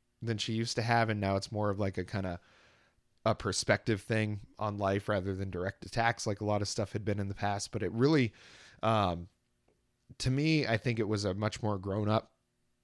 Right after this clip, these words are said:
album. You know, it seemed like a longer time than it was. I mean, a four-hour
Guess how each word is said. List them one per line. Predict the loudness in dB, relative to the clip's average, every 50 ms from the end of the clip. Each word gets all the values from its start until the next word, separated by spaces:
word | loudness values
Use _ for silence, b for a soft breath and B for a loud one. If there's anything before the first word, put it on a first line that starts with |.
| _ 2
album. | 4 4 4 6 4 0 0 0
You | 0 2
know, | 2 2 2
it | 0 -2 _ _ _ _ _ _ _ _ _ -6
seemed | -2 0 2 4 6
like | 6 6 6
a | 4
longer | 4 4 6 6 6 6 4 4 2
time | 2 0 -2 -2 -2 0
than | 0 -2
it | -2
was. | -2 -2 -2 -2 -2 -2 -4
I | -4
mean, | -4 -4 -4 -6 -8
a | -10
four-hour | -6 -2 2 4 6 6 8 6 6 6 4 2 0 -2